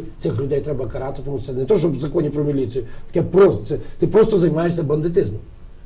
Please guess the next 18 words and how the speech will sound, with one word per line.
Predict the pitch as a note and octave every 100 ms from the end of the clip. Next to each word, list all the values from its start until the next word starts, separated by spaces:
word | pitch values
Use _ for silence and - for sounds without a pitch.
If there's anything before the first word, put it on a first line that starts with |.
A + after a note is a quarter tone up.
| -
Ти | D3 B2+ C3
знищуєш | A#2 E3 E3+ G3 E3+ C#3 D3 -
цивільне | D3 C#3 D3
населення, | D#3 E3 B2+
яке | B2
тобі | B2 C#3
нічого | C#3+ C3
поганого | C3 C3
не | B2
зробило. | A#2+ A2 F#2 - - -
А | D3+
тут, | A2+ A#3+ C#4+ -
в |
першу | - - -
чергу, | F3 F#3 G3
карати | D3+ D3 D3
треба | D3 C3 C3
офіцерів. | B2+ C#3+ - A2